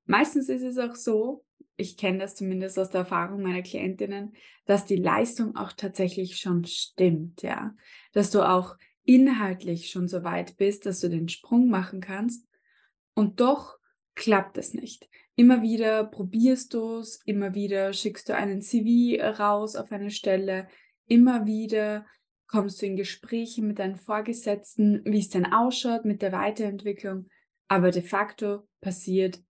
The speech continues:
nix. Das kann jetzt seit Monaten vielleicht schon so gehen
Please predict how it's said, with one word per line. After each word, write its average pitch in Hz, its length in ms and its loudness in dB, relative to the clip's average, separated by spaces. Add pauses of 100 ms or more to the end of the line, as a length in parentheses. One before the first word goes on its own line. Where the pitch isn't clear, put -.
(100)
nix. - 480 -6 (300)
Das - 160 -6
kann 214 220 2
jetzt 208 340 -2
seit 190 240 0
Monaten 240 600 0
vielleicht 220 360 -8
schon 208 160 -6
so 208 160 -4
gehen 98 420 -10